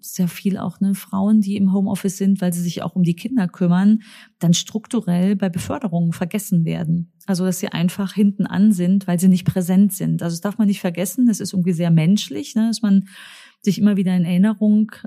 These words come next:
ähm, ruft, auch wenn man, wenn man einfach vor Ort oder einfach gegenwärtig ist. Und deswegen stelle ich mir die Frage, welche Aufgaben gehen eigentlich ins Homeoffice?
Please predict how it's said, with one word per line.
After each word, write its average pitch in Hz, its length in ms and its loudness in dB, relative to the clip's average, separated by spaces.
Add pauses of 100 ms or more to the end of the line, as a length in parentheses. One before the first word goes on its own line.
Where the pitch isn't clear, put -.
ähm, 196 460 0
ruft, 202 580 0
auch 202 360 -4
wenn 196 100 0
man, 190 300 2
wenn 185 80 -2
man 190 100 0
einfach 180 380 -6
vor - 360 -6
Ort 202 520 -4
oder 185 280 -8
einfach - 360 -6
gegenwärtig 185 800 0
ist. 226 300 -4
Und - 680 -8
deswegen 196 240 2
stelle 240 220 -4
ich 233 100 -6
mir 240 80 4
die 220 100 0
Frage, 220 380 -4
welche 214 300 -6
Aufgaben 175 580 -2
gehen 165 220 0
eigentlich 170 420 0
ins - 220 -2
Homeoffice? 190 720 -2